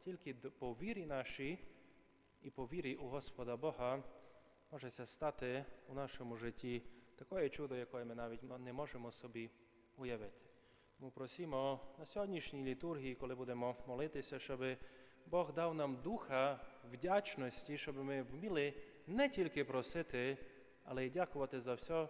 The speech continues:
що в нас є в нашому житті. І просимо духа сміливості робити добрі діла, незважаючи на то, що відповідь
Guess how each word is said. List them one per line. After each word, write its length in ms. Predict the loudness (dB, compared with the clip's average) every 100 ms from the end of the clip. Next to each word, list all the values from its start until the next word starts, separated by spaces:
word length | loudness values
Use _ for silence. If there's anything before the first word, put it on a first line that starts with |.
| -2
що 180 | -10 -6
в 40 | -2
нас 240 | -2 -2
є 80 | -2
в 40 |
нашому 420 | -2 -2 -4 -4
житті. 400 | -4 -6 -4 -6 -6 -12 -18 -18 -12
І 60 |
просимо 500 | -4 -4 -2 0 0
духа 280 | 0 0 0
сміливості 1080 | 0 -2 0 2 4 2 2 -4 -2 0 -2 -6 -14 -20 -10
робити 580 | 0 0 2 0 2 0
добрі 320 | 0 0 -2
діла, 320 | 0 4 4 2 -6
незважаючи 1000 | -2 6 6 6 4 6 6 6 4 0
на 120 | 0
то, 300 | 2 2 2 -2 -14 -18 -20 -20
що 200 | -10 -6
відповідь 640 | -6 -6 -6 -4 -6 -8